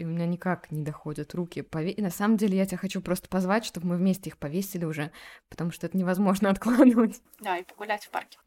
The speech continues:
Speaker 1: Короче, я попросила искусственный интеллект Джемини, это бывший Барт гугловский,
Speaker 2: М.
Speaker 1: написать слова для прощального эпизода подкаста «От цифровых художников».
Speaker 2: О.
Speaker 1: Вот что он говорит. «Приветствую всех любителей цифрового искусства.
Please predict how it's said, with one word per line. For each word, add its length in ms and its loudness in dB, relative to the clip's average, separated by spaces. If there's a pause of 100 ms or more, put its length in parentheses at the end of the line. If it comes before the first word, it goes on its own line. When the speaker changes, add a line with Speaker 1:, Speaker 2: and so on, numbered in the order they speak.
(160)
Speaker 1:
Короче, 500 2
я 120 0
попросила 640 0
искусственный 540 -4
интеллект 520 -4 (120)
Джемини, 760 0 (260)
это 160 -4
бывший 340 0
Барт 260 2
гугловский, 580 -4 (300)
Speaker 2:
М. 100 -2
Speaker 1:
написать 340 -2
слова 520 0 (360)
для 400 2
прощального 540 2
эпизода 340 0
подкаста 500 -4
«От 80 -8
цифровых 380 -8
художников». 520 -8
Speaker 2:
О. 140 -4
Speaker 1:
Вот 180 -2
что 120 -6
он 140 2
говорит. 380 -2 (260)
«Приветствую 560 0
всех 400 -4
любителей 460 -2
цифрового 480 -4
искусства. 520 -10